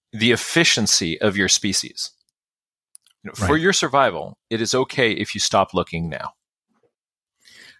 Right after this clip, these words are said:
Speaker 1: But there is, there are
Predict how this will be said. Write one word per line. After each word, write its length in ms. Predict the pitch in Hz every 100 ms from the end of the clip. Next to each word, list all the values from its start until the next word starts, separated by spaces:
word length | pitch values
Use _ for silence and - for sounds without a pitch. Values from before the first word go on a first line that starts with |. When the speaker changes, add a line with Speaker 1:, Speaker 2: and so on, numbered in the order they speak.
| _
Speaker 1:
But 580 | 107 98 117 110 - - - _ _ _ _ _ _ _ _ _
there 420 | 98 107 120 117
is, 640 | - 113 110 101 - - -
there 140 | 120 -
are 200 | 113